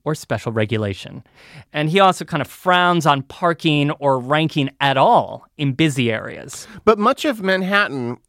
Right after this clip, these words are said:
Speaker 2: is, of course, and
Speaker 1: What?
Speaker 2: remains very, very busy.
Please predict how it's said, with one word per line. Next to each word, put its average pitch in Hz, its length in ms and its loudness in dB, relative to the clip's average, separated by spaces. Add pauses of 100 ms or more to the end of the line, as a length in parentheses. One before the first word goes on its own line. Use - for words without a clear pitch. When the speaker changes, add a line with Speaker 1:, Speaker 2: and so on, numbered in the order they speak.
(180)
Speaker 2:
is, 143 280 2
of 135 160 -8
course, 120 480 0 (280)
and 143 200 2
Speaker 1:
What? - 60 4
Speaker 2:
remains 127 440 2
very, 139 380 4
very 120 220 4
busy. 104 460 0